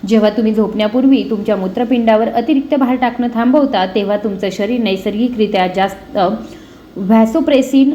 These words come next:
अ, नावाचं हार्मोन तयार करू शकतं, जो आप-, लघवीला घट्ट करतो आणि रात्री तिचं उत्पादन कमी करतो. याचा अर्थ तुम्ही केवळ कमी लघवी करत नाही, तर तुम्हाला अधिक गाढ आणि शांत झोपसुद्धा मिळते. तुम्ही सकाळी अधिक ताजेतवाने उठता आणि दिवसा तुमच्या महत्त्वाच्या कामांसाठी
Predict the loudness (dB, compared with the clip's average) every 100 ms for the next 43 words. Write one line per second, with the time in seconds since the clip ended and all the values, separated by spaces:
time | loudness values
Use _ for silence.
0 | -4 -8 -4 -4 -2 -2 -2 -2 -4 -4
1 | 0 0 2 0 -2 -4 -4 -6 -6 -4
2 | -4 -2 0 0 0 -2 0 0 2 2
3 | 2 0 -4 -2 -2 -2 -2 -2 -2 -2
4 | -2 -2 -2 0 0 0 -4 -4 -4 -2
5 | -2 0 0 0 -2 -2 -4 -6 -14 -20
6 | -20 -4 0 2 2 2 2 2 2 0
7 | 0 -2 -2 -2 0 0 0 0 0 0
8 | 0 0 -2 0 0 0 -2 -2 0 -2
9 | -2 -4 -2 0 0 2 0 -2 -4 -4
10 | -4 -6 -6 -8 -6 -4 -2 0 0 0
11 | 0 -2 -8 -12 2 4 6 2 0 0
12 | 0 -2 -4 -4 -4 -2 -2 -2 -2 -2
13 | -2 -2 -2 -2 -4 -4 0 -2 0 -2
14 | -2 -2 0 0 0 -2 -2 -2 -2 -2
15 | -2 -2 -2 0 -4